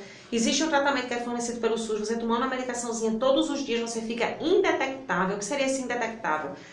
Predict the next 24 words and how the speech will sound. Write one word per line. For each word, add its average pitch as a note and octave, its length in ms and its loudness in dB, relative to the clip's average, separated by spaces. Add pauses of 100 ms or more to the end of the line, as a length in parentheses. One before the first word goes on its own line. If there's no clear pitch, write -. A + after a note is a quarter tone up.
(120)
Aquela D4+ 320 4
secreçãozinha, B3+ 880 0 (680)
aquela A#3+ 380 2
ejaculação, C#4 880 2 (160)
aquele G3+ 400 0
sangue, A3+ 520 0
ele A3+ 260 2
fica A3+ 320 -2 (120)
indetectável, F#4+ 960 4
ele A#3+ 140 0
não D4 240 0
tem G4+ 180 2
vírus C#4 320 -2
ali. C#4 480 0 (460)
Eu, B3+ 300 10
sendo C4+ 300 2
portadora, G3 800 4
existem A3+ 360 2
alguns C4+ 340 2
sítios C4 360 0
que B3 80 0
eles A3+ 160 2
ficam G#3 220 -2
escondidozinho, G#3 920 -2